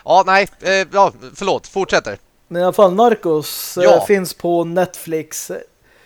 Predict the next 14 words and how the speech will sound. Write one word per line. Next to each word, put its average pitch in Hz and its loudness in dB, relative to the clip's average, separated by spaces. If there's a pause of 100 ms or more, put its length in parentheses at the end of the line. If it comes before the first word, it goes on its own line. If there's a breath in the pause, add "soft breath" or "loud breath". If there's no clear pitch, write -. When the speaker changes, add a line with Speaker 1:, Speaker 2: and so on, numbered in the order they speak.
(300 soft breath)
Speaker 2:
Skitbra, 185 0
bra 185 2
serie. 165 0
Handlar 175 0
ju 175 4
om, 170 2
eh, - -4
eh, 165 0 (840)
knarkkungen 208 0
Pablo 170 -2
Escobar 156 -2 (360)
och 180 -4
hans 175 -2
herravälde. 165 0